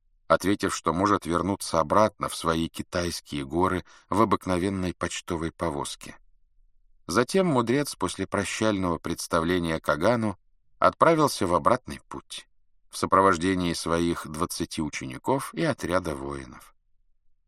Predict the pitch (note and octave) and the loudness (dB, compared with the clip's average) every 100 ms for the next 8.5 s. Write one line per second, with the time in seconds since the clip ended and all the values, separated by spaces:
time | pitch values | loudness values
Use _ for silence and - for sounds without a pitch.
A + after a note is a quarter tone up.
0 | _ - F2+ C3+ B2+ - A#2 G#2 G#2 F2 | _ 0 6 6 6 2 0 0 0 0
1 | F2+ E2+ G#2+ F#2+ - F2+ D#2+ C#2+ - F#2+ | 2 4 4 2 -4 -6 -4 -6 0 4
2 | F#2+ E2 D#2+ D#2 D2 F2 E2+ - - E2+ | 4 4 2 2 2 2 0 -2 0 0
3 | D#2+ C#2+ D2 D2 D#2+ - D2 - - - | 0 -2 0 0 -2 -4 -6 -10 -16 -16
4 | - F#2+ E2+ - F2+ E2 D2 C2+ C#2 D#2 | -4 -2 0 0 0 -2 -4 -6 -2 0
5 | A2 F#2+ E2 D2+ C#2+ G#2+ G2 E2 D2+ D#2+ | 0 -2 -4 -4 -2 -2 -2 -2 -4 -6
6 | - D2+ - C2+ C2 B1+ B1+ - - _ | -8 -12 -8 -6 -6 -8 -12 -14 -20 _
7 | _ _ _ _ _ C#2+ F2 D#2+ - - | _ _ _ _ _ -2 0 0 -4 0
8 | C2+ G#2 A#2 G#2 F#2 | 4 4 2 -4 -8